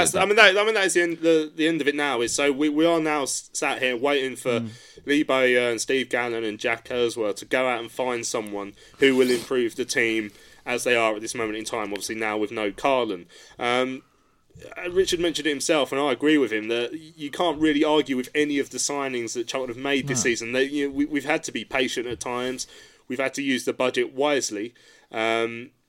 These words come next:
Speaker 1: but at the same time, the players we've got in generally have all improved the team and been important to us.
Speaker 2: Yeah, I don't think anyone's been bad. Williams was obviously the other one I thought of in the, in the January, and that's been an amazing signing for us to be able to get him. So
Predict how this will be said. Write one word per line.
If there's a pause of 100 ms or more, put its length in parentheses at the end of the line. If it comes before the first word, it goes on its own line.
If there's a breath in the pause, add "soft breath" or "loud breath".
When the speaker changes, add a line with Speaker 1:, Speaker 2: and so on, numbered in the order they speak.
(680)
Speaker 1:
but
at
the
same
time,
the
players
we've
got
in
generally
have
all
improved
the
team
and
been
important
to
us.
Speaker 2:
Yeah,
I
don't
think
anyone's
been
bad.
Williams
was
obviously
the
other
one
I (180)
thought
of
in
the, (160)
in
the
January,
and
that's
been
an
amazing
signing
for
us
to
be
able
to
get
him.
So